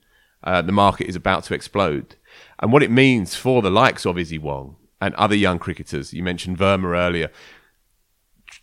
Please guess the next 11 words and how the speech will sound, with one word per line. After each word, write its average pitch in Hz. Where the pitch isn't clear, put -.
truly 160
transformative 127
for, -
for, -
for -
these, 76
these 90
athletes 80
now. 55
Um, 78
and, 101